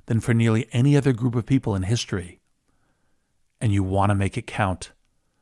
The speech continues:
You want to make it meaningful. So I'll leave you with this. Life is its most fulfilling as a team sport. We achieve more and feel better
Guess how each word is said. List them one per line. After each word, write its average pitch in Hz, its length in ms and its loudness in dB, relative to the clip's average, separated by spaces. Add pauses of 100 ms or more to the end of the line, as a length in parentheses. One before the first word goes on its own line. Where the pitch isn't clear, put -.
(320)
You 110 160 -8
want 101 240 0
to 107 40 0
make 98 240 -2
it - 220 -16 (340)
meaningful. 101 800 -2 (720)
So - 220 2
I'll 123 100 6
leave 151 260 2
you 143 120 4
with 120 120 0
this. - 440 -2 (680)
Life 107 520 0 (180)
is 107 160 -2
its - 180 -4
most 123 280 2
fulfilling 120 580 0 (240)
as 107 160 -2
a 107 40 2
team 117 440 0
sport. - 500 -2 (1000)
We 107 100 0
achieve 147 460 -2
more 120 420 2 (240)
and 104 160 0
feel 139 340 0
better 101 440 -2